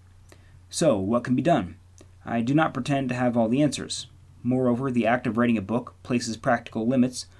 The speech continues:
on what can be said at a given time. However, I do have some thoughts. The conservative must become more engaged in public matters. It is in his nature to live and let live, to attend to his family,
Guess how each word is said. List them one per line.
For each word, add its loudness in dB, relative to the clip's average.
on 0
what 2
can 0
be 0
said 0
at -4
a -2
given -4
time. -4
However, 4
I 4
do 0
have 0
some -4
thoughts. -4
The -2
conservative 2
must 0
become 2
more 4
engaged 0
in -6
public -2
matters. -2
It 0
is 4
in 4
his 2
nature 2
to -4
live 2
and -2
let 2
live, -4
to 0
attend 2
to -4
his -2
family, -4